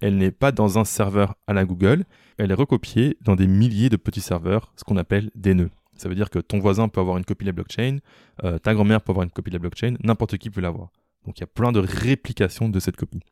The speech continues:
Mais vraiment, les bitcoins sont dans cette base de données. C'est dans ce cloud, si tu veux.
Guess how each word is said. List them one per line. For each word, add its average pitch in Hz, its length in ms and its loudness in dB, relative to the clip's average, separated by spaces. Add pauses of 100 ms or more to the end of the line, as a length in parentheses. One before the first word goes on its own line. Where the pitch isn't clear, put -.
(640)
Mais 101 140 2
vraiment, 101 280 0
les 110 100 0
bitcoins 117 300 -2
sont 107 220 -2
dans 110 360 2
cette 95 260 -4
base 98 160 2
de 95 80 -8
données. 92 300 -4 (160)
C'est 95 180 -8
dans 104 140 4
ce - 140 -2 (120)
cloud, 92 320 2
si - 100 -12
tu - 120 -10
veux. 85 100 -6